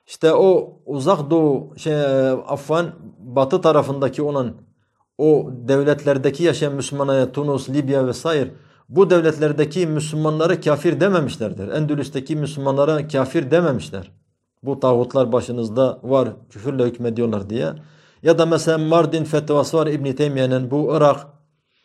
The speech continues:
Müslümanların, İslam diyarının doğu taraflarını Tatarlar işgal etmişti. Tatarların hükmü geçiyordu. O hükmü altında olan bölgelerdeki halka alimlerimiz kafir dememişler.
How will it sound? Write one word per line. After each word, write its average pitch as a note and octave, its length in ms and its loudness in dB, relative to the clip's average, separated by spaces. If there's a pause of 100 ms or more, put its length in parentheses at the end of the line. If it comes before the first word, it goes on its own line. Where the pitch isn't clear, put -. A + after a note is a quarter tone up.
(260)
Müslümanların, C3+ 920 0
İslam D3+ 380 -2
diyarının C#3+ 380 2
doğu D3+ 220 2
taraflarını C#3+ 600 0
Tatarlar C#3+ 440 0
işgal C3 380 -2
etmişti. B2+ 580 -8 (380)
Tatarların D3 460 2
hükmü D#3 320 0
geçiyordu. D3+ 720 -2 (460)
O E3 180 0
hükmü D3+ 300 0
altında D3+ 440 0
olan D#3 400 2
bölgelerdeki C#3+ 960 -2 (220)
halka C#3+ 600 0
alimlerimiz C#3 720 0
kafir C3+ 420 -4
dememişler. A2+ 640 -4